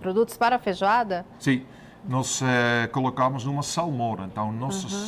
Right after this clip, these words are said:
Speaker 2: salgar é muito leve, muito, então sempre nós falamos, porque normalmente você tem que dessalgar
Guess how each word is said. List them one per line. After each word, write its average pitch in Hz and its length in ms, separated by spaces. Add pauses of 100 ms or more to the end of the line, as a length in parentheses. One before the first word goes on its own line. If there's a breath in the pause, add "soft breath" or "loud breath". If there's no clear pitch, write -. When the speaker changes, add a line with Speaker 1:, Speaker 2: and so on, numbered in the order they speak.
Speaker 2:
salgar 113 520
é 123 60
muito 143 300
leve, 113 380
muito, 123 640
então 120 280
sempre 127 380
nós 127 180
falamos, 113 440
porque 147 400
normalmente 143 440
você 147 240
tem 143 280
que 131 100
dessalgar 123 920